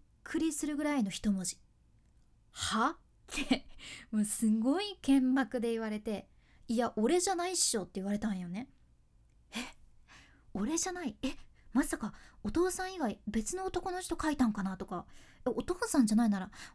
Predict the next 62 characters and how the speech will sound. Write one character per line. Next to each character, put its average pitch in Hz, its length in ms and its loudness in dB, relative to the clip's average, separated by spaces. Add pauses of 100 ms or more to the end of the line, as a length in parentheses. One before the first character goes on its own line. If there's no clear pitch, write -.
(340)
お 311 140 0
じ 277 120 -4
い 480 280 -4
ち - 100 -4
ゃ 220 60 0
ん？」 208 200 -2 (120)
と 262 80 4
思 208 120 4
っ - 20 -2
て、 196 140 -4
「わ 277 160 2
か 480 120 4
ら 554 180 4
ん、 453 40 4
わ 359 80 2
か 415 100 2
ら 453 160 -4
ん」 381 60 -10
っ - 20 -10
て、 226 140 -6 (240)
私 - 320 0 (180)
パ 349 60 -2 (200)
ニ 311 80 -4
ッ - 40 -14 (100)
ク 226 160 0
に 208 100 0
な 233 120 4
っ 208 60 -6
た 220 100 0
わ 185 100 -2
け 196 80 -4
で 175 100 0
す 175 120 -6
よ。 - 80 -12 (500)
で、 269 240 -2 (760)
そ - 140 -6
の 320 120 -4
方 359 200 0
が 202 100 0
ね、 180 280 -6 (160)
「い 226 80 0
や、 208 200 2
何 392 460 2
の 190 380 0
絵 233 100 0
か 214 100 -4
す 440 220 2
ぐ 359 120 2
わ 202 140 2
か 427 140 -4
る 453 120 4
で 254 120 2
し - 80 -4
ょ」 208 80 -2
っ - 20 -14
て - 220 -6
煽 240 240 2
ら 302 140 -2
れ 196 100 -4
て、 180 320 -6 (440)
私 359 300 -2
も、 302 220 0